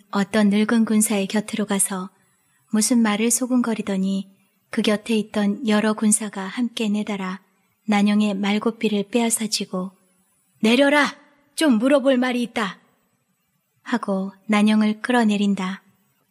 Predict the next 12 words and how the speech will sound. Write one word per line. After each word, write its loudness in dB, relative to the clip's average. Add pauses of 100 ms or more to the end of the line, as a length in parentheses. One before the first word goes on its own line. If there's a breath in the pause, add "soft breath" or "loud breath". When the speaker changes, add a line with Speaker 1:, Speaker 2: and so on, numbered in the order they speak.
(420)
Speaker 1:
그런 2
후에 2
한 2
군사는 0 (380 soft breath)
난영과 0
운영이 2
타고 -4
오던 0
말을 -2
끌고 -4 (640)
두 2
군사는 2